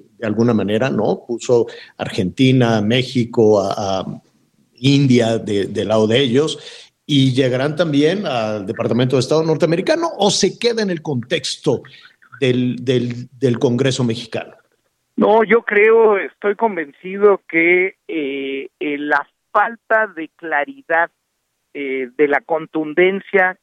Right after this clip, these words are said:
Speaker 2: con la que el presidente, eh, eh, la, esa, esa falta de contundencia que le ha,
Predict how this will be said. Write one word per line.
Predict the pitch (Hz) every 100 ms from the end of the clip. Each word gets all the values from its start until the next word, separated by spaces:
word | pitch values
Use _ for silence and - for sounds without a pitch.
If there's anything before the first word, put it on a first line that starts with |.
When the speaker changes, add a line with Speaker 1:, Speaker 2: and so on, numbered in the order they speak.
| _
Speaker 2:
con | 160 156 160
la | 156
que | - 151
el | 147
presidente, | - 127 - 135 135 160 165 _ 175 160 _ _ _ _ _
eh, | 143 127 123 123 -
eh, | - 139 135 131
la, | 139 143
esa, | 160 190 196 -
esa | 208 254
falta | - 240 233
de | 226
contundencia | 165 156 156 175 190 196
que | 156
le | 143
ha, | 165